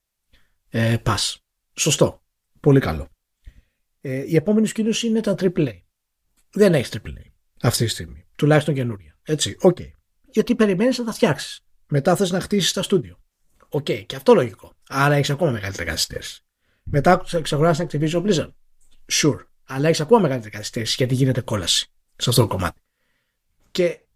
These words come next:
όλο αυτό πάει πίσω, πίσω, πίσω, πίσω γενικότερα τους, ε, gamers και την, ε, ανάπτυξη στην ουσία του, του Game Pass. Το πρόβλημα του Game Pass παραμένει ένα κλασικό πρόβλημα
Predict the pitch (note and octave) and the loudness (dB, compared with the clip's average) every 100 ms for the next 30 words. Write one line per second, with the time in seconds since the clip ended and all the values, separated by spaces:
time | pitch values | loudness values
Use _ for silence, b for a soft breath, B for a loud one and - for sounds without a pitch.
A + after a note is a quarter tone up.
0 | _ - A3 B3+ A3+ E3 C#3 - A3+ D4 | _ 0 6 6 4 -2 -6 -4 -2 -4
1 | _ _ A3+ A3 F3 B3+ B3+ F3 - F#3+ | _ _ -2 0 2 2 2 -2 -4 -4
2 | D#3 - D#3 - G#2+ - C#3+ - A2 - | -4 -4 -4 -4 -6 -4 -4 -4 -6 -2
3 | C3 C3 B2 F#3 G#3+ F#3 - _ _ _ | 0 2 2 2 2 -2 -6 _ _ _
4 | _ - C#3+ - D3 C3+ C3 B2 A#2+ D#3+ | _ -10 -6 -4 -4 -4 -6 -6 2 4
5 | A3 A#3 - F3 F3+ E3+ E3 D#3+ E3 D#3 | 4 0 -2 -6 -8 -10 -10 -10 -4 0
6 | E3+ F3+ - - - D#3 C#3+ F3+ E3 D3+ | 0 0 -4 -4 -2 -2 0 0 0 -4
7 | D3 D3 D3+ C#3 D3 E3+ F3 B2+ - D3+ | -10 -12 -18 -18 -6 -2 -2 -6 -6 -4
8 | C#3+ A3+ A3+ G#3+ - - B2+ D#3 F#3 - | 4 4 4 -2 -6 -8 0 2 2 -2
9 | A3 - - D#3+ D#3 C#3+ F#3+ A3 G3 F#3 | -8 -8 -2 0 2 2 2 0 0 -4
10 | - D3+ - - G3+ G3 G3 A3+ A#3 | -4 -4 -2 -2 0 2 2 2 2